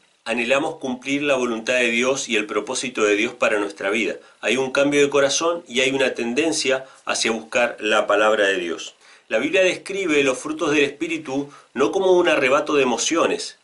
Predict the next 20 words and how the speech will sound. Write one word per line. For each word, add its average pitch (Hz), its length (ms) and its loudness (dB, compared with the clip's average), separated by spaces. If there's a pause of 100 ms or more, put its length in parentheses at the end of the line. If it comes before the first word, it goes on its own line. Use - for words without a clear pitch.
(300)
no 131 220 0
como 156 520 2
una 127 760 2 (140)
exasperación 139 1200 0
o 110 160 0
algo 123 220 0
por 110 140 0
el 104 80 0
estilo, 101 500 -2 (340)
no 139 520 4
como 135 420 2
muchas 131 280 -2
veces 139 280 0
en 135 80 4
las 123 160 0
iglesias 135 720 0 (220)
pareciera 127 840 2
que 117 120 -4
el 113 60 -2
Espíritu 127 760 -6